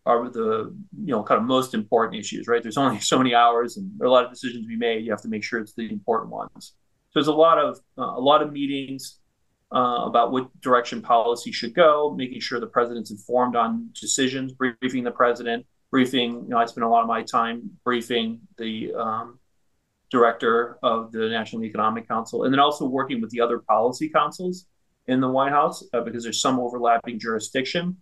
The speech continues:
Uh, the National Security Council is better, uh, better known, um, serves very similar function for foreign policy. There's also the Domestic, uh, Policy Council, who handles kind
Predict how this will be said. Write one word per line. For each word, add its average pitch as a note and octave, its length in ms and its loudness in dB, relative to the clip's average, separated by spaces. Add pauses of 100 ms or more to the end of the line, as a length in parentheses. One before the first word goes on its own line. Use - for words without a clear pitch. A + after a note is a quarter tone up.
(500)
Uh, A2+ 320 2
the A#2 340 -8
National B2+ 380 0
Security B2+ 360 0
Council A#2 460 0
is G#2+ 100 -12 (220)
better, B2 260 2 (140)
uh, A#2 140 0
better A2+ 240 0
known, B2 520 -2
um, A#2+ 460 -4 (220)
serves C3+ 560 -2
very B2+ 200 2
similar A#2+ 300 -2
function A#2 320 -4
for G#2 140 -14
foreign G#2+ 300 -2
policy. A#2+ 520 0
There's A#2+ 160 -6
also B2 240 0
the A2 80 -12
Domestic, A#2 560 -4 (180)
uh, A#2 260 -4 (100)
Policy A#2 420 0
Council, B2 540 -4 (460)
who A#2 60 -4
handles A2 360 0
kind G#2+ 240 -8